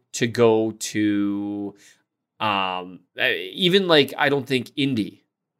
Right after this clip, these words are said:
or something like that, because I don't think it's a coincidence he also ended up in the N F C.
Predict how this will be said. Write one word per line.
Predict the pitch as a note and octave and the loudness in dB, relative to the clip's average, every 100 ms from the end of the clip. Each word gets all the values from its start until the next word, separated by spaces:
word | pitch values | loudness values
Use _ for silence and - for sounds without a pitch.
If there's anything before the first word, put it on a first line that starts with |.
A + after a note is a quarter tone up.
| _ | _
or | - | -2
something | B2 D3 B2+ B2 | 2 2 2 0
like | A2+ G#2+ | 0 2
that, | A#2 F#2 - _ - - _ | 2 2 -2 _ -20 -20 _
because | A#2+ D3 | 0 4
I | D3 | 6
don't | F3+ | 4
think | F3+ D3 | 0 -6
it's | - | -6
a | |
coincidence | C3 C#3+ C3+ C3 A#2 | -2 -2 0 -2 -2
he | B2 | 2
also | C3 C#3+ B2 A#2 | 2 2 -2 -2
ended | A2 A2+ | -4 -4
up | A2+ | -6
in | A#2 | -4
the | A#2 | -4
N | A2 | -4
F | G#2+ | -2
C. | - F#2 - | -2 -2 -6